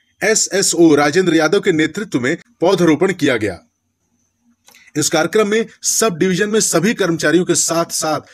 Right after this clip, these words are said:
क्षेत्र के सभी मीटर रीडर शामिल हुए। संगठन के संरक्षक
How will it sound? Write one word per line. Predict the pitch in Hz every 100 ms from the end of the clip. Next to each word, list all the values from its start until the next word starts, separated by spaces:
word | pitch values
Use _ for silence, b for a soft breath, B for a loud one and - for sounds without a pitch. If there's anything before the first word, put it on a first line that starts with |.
| B
क्षेत्र | - 247 262 156
के | 151 180 B B
सभी | - 175 143 226
मीटर | 165 170 220
रीडर | 156 147 190
शामिल | 175 147 135
हुए। | 113 98 87 _ _ b b
संगठन | - 180 170 170 208
के | 226
संरक्षक | 196 160 147 135 214